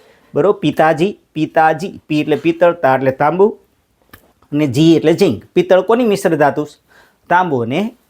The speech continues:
ઝીંકની મિશ્ર ધાતુ. આવા ઘણા સૂત્રો છે એ તમારી સામે આપણે રજૂ, અ, કર્યા કરશું. ઓકે, સરસ, thank you. તો આ રીતે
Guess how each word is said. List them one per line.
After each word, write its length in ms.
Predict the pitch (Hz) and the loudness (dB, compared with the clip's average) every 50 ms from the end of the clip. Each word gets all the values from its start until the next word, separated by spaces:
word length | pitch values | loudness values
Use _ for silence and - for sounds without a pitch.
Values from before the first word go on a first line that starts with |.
| _ _ - | _ _ -10
ઝીંકની 400 | 139 131 196 226 226 233 214 214 | -4 0 0 0 0 0 -2 -2
મિશ્ર 280 | 208 190 - - 185 175 | -2 -2 0 0 0 2
ધાતુ. 320 | 165 165 165 170 170 - - - - _ _ - | 2 2 2 0 -4 -8 -10 -18 -20 _ _ -2
આવા 160 | - 175 185 | 0 2 2
ઘણા 320 | - - 123 123 160 190 190 | 0 0 -2 -2 0 0 0
સૂત્રો 360 | 190 175 160 - 156 151 143 | -2 -4 -4 -2 -2 -2 -2
છે 140 | - 160 151 | -2 -2 -2
એ 220 | 147 160 175 - | -2 -2 -2 -4
તમારી 280 | - - 131 135 139 131 | -6 -6 -4 -4 -4 -4
સામે 280 | - 139 131 131 135 | -2 -4 -2 -2 -2
આપણે 240 | 123 - 131 135 143 | -2 0 0 0 0
રજૂ, 340 | 117 113 104 120 143 190 220 - _ _ _ _ _ - | 0 0 0 0 0 0 -2 -6 _ _ _ _ _ 0
અ, 160 | 147 156 160 | 0 2 2
કર્યા 400 | 160 160 220 226 220 196 175 151 | 2 2 2 4 4 4 2 0
કરશું. 360 | - - 127 104 - - - - | -2 -6 -10 -12 -12 -14 -14 -12
ઓકે, 320 | - 143 233 240 254 247 - _ _ _ _ _ | -8 -2 -2 -2 -2 -2 -6 _ _ _ _ _
સરસ, 320 | - - 143 143 147 143 - - | -8 -4 -2 -2 -2 -2 -4 -4
thank 160 | 147 147 147 | -4 -2 -2
you. 160 | 151 156 165 - - _ _ _ _ _ _ _ _ | -2 -2 -4 -6 -10 _ _ _ _ _ _ _ _
તો 80 | - 135 | -2 -2
આ 260 | - - - 147 156 | 0 2 2 2 2
રીતે 440 | 151 143 - - 127 135 156 165 | 2 0 0 -2 -2 -4 -4 -6